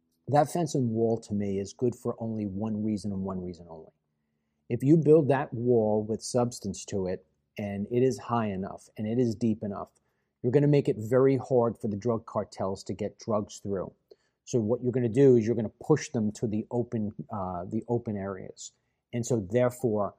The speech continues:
that's why I like a wall. That's why I like a fence, for the sake of stopping the drug runners.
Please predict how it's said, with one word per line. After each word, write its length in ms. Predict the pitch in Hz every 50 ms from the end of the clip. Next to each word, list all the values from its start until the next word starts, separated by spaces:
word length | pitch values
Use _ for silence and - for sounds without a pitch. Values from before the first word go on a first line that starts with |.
| _ _ _ _
that's 280 | - 120 123 117 120 - -
why 180 | 113 104 104
I 60 | 104
like 220 | 98 98 98 95 -
a 60 | 95
wall. 400 | 95 90 92 95 101 107 - - _ _
That's 300 | - 110 120 117 120 -
why 120 | - 110 101
I 20 |
like 180 | 98 101 101 -
a 60 | -
fence, 320 | - 113 101 95 92 - _ _
for 140 | - - 117
the 80 | 104
sake 340 | - - - 123 120 120 -
of 140 | 117 107 -
stopping 540 | - - - - - 113 113 - 120 110 104
the 80 | 101
drug 300 | 90 98 110 117 113 95
runners. 420 | 98 104 101 101 92 92 - -